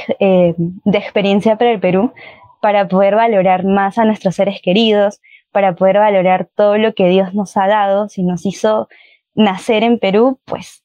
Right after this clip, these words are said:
tenemos una misión dentro del país, ¿no? Y que en tanta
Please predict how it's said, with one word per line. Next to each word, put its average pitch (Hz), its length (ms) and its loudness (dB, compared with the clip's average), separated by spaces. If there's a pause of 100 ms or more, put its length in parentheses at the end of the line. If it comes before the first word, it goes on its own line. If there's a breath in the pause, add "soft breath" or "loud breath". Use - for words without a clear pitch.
tenemos 196 400 -2
una 208 140 2
misión 185 480 0
dentro 202 300 -2
del 196 120 -6
país, 170 400 -4 (360 soft breath)
¿no? 190 260 0
Y 202 260 -2
que 208 120 -2
en 196 240 0
tanta 226 800 -2